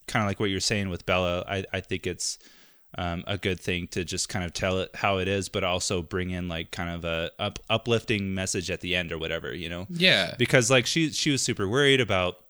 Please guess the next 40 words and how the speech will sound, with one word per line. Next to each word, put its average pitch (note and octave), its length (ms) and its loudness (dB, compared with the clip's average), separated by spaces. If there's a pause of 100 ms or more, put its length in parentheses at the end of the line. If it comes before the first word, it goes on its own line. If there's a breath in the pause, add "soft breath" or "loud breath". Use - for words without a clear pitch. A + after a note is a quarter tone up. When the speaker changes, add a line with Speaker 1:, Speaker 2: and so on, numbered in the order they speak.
Speaker 1:
like, F#2+ 160 -12
"Oh, B2 60 -6
I'm C3 180 -4
gonna C3 160 2
mess B2+ 240 2
up D3+ 160 6
in B2 80 0
front A#2+ 180 2
of G#2+ 80 0
all A#2 140 4
these G#2 160 0
people, C3+ 600 2 (320 loud breath)
blah, A#2+ 100 2
blah, A#2 100 2
blah, B2 400 4
and, A#2 300 -4
and, G2 440 -6
and G2 140 -6
my F2+ 120 -4
teacher's A#2+ 300 -4
gonna F#2+ 180 -4
be F2 260 -6
mad C3+ 280 2
at C3+ 60 0
me," B2+ 300 2
and G#2 140 -2
stuff - 200 -2
like G#2+ 160 -4
this. A#2 280 0
I'm A2 100 -2
just A#2 180 -6
like, B2+ 240 0 (380 loud breath)
"Your C#3+ 80 -6
teacher's F3+ 260 0
not D3+ 160 0
gonna A#2+ 140 0
be G#2+ 60 0
mad A2+ 180 0
at E2 80 -6
you. E2+ 140 -8